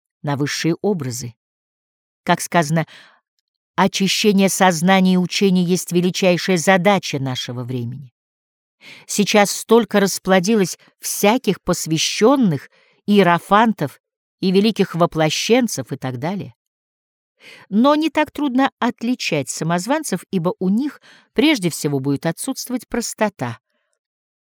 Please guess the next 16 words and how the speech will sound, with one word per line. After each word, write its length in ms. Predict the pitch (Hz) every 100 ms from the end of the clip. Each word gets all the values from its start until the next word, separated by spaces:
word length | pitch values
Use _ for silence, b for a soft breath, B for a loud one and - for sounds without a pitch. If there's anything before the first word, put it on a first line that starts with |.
| _ _ -
И 120 | 214
тогда 320 | 214 220 220
как 240 | 220 208 - _
истинно 560 | 254 302 - 240 202 190
приближенный 920 | 180 180 170 175 170 170 151 143 127 B B -
или 180 | 180
доверенный 500 | 185 190 180 160 156
будет 300 | 160 196 214 -
именно 540 | 311 311 175 131 127
прост 520 | - 247 349 240 - -
в 40 |
своей 300 | - 139 131
жизни, 500 | 127 135 120 123 127 b b b b
стараясь 480 | - 196 196 208 196
внешне 560 | 208 247 311 247 - 151
ничем 420 | 151 - 185